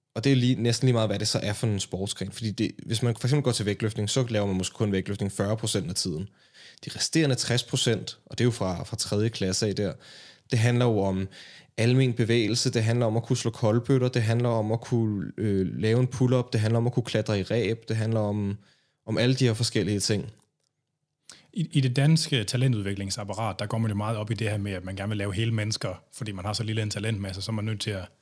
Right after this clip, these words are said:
Speaker 2: at nøse folk mere, hvor at de, øh, i de, i de lande og de sportsgrene, hvor man har større talentpuljer, øh, har man jo en villighed til at sige, altså hvis folk ikke på en eller anden måde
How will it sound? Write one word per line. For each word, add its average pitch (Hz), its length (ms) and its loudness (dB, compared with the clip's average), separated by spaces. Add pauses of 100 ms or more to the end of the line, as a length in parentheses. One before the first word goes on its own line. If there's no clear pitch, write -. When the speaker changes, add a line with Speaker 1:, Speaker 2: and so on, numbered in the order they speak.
(800)
Speaker 2:
at 117 60 -2
nøse 110 480 0
folk 113 320 -4
mere, 113 280 0
hvor 101 300 -4
at 107 180 -10
de, 98 240 -10 (180)
øh, 95 340 -6
i 117 60 -6
de, 104 140 -6 (120)
i 117 100 -2
de 127 80 6
lande 123 320 4
og 117 60 -2
de 117 60 2
sportsgrene, 107 600 -2
hvor 104 80 -4
man 95 140 -8
har 98 60 -4
større 117 220 -2
talentpuljer, 107 600 -2 (720)
øh, 95 460 -4
har 92 200 -2
man 98 160 -2
jo 92 200 -8
en 87 240 -14 (120)
villighed 117 380 2
til 113 140 -6
at 101 100 -4
sige, 123 160 -6
altså 104 160 -4
hvis 98 200 -4
folk 120 280 0
ikke - 460 -4 (340)
på 113 60 -6
en 113 180 0
eller 95 100 -6
anden 98 140 -4
måde 101 380 -4